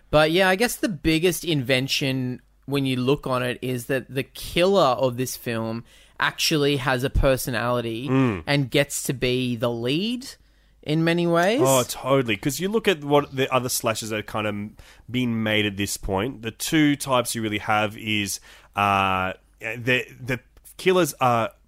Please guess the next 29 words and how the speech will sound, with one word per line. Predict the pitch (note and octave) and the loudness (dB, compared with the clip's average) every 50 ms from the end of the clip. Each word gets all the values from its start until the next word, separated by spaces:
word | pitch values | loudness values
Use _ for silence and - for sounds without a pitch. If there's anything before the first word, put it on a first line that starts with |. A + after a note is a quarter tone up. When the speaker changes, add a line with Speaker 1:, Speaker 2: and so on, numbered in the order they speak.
| _ | _
Speaker 2:
pretty | - - D#3 | -12 -8 -4
much | D3+ D3+ - - - | -4 -4 -4 -6 -6
invisible | A#2+ G#2+ G2 A#2+ C#3 C#3 D3 A#2+ A2+ G2 | -6 -4 -2 -2 -2 -2 -2 -2 -2 0
Speaker 1:
Well, | F#2+ E3 | 2 4
Speaker 2:
in | E3 | 4
Speaker 1:
well, | F#3+ G3+ | 4 4
Speaker 2:
them. | F#3 | 6
Speaker 1:
yeah, | F#3 E3+ E3 | 4 4 2
the | E3 E3+ | 2 0
big | F#3 A3+ G#3+ | 2 4 4
icons, | G#3 E3+ E3 E3 - F3 D#3 D3 D3 C#3+ | 6 6 4 4 2 2 2 2 2 2
I | C#3+ | 0
guess, | B2+ C3 C3 B2 - - | 2 2 0 0 0 0
are | C3+ B2+ B2 A#2 G#2 | 2 2 2 2 2
Halloween | C3 D#3 D3+ C#3+ C3 C3 C3 B2+ B2+ B2 | 2 2 2 2 2 0 0 0 0 0
and | B2 A#2+ A#2+ A#2 A#2+ - - | -2 -2 -2 -4 -6 -8 -12
Friday | - - - B2 A#2+ A#2+ A#2+ A#2 | -12 -4 -2 0 2 2 2 0
the | A2+ A#2 | -2 -4
thirteenth. | - - A#2+ A#2 A2+ - C3+ A#2+ | -6 -4 -4 -4 -4 -4 -2 -2
Speaker 2:
Yep. | A#2 A#2 B2 - - - | 0 0 -2 -4 -8 -8
Speaker 1:
In | C3+ C3 B2+ C3 - _ _ _ _ _ | -6 -6 -6 -6 -10 _ _ _ _ _
Halloween, | - E3 F3 F#3 F#3 D#3+ D3+ C#3+ C#3 C#3 C3+ C#3 C3+ | -2 0 2 2 4 4 4 4 2 2 0 0 -2
you | B2 B2+ | -4 -2
do | A#2 D#3 D#3 D3+ | 0 2 2 2
see | - - - C#3 C3 C3 C3 C3 B2 - | 2 0 0 2 2 2 0 0 -4 -6
the | C3 B2+ | -6 -6
stalking | - - - C3+ B2+ B2+ B2+ - C3 B2+ B2 B2 | -6 -2 0 0 0 0 -2 -4 -6 -6 -4 -4
Michael | A#2+ A#2+ A#2+ - - A#2+ | -4 -4 -6 -6 -8 -8
Myers | A#2 A#2 A#2+ B2 A#2+ A#2+ A#2+ A#2 A#2 A2+ A#2 - - | -6 -4 -4 -4 -4 -4 -6 -6 -6 -8 -8 -10 -12